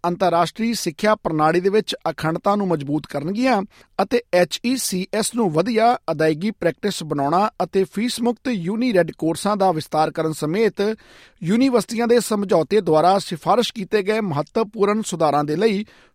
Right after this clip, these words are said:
ਫੰਡ ਦੇਣ ਦੇ ਵਿੱਚ ਵੀ ਮਦਦ ਕਰਨਗੀਆਂ। ਗ੍ਰਹਿ ਮਾਮਲਿਆਂ ਅਤੇ ਸਾਈਬਰ ਸੁਰੱਖਿਆ ਮੰਤਰੀ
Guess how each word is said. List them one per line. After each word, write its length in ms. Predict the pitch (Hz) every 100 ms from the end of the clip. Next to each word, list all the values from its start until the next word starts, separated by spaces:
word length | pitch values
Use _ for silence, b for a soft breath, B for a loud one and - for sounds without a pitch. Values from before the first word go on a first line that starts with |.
| - -
ਫੰਡ 220 | 214 240
ਦੇਣ 260 | 185 180 160
ਦੇ 100 | 165
ਵਿੱਚ 260 | 214 -
ਵੀ 220 | 165 175 - 165
ਮਦਦ 380 | 185 185 156 139 _
ਕਰਨਗੀਆਂ। 580 | 202 175 151 175 196 175 - _ _ _ _ _ _ b b b _ 131
ਗ੍ਰਹਿ 180 | 175 247
ਮਾਮਲਿਆਂ 460 | 254 247 277 285 -
ਅਤੇ 160 | 226 240
ਸਾਈਬਰ 380 | - 180 233 247
ਸੁਰੱਖਿਆ 360 | 214 - 214
ਮੰਤਰੀ 480 | 185 175 202 220 233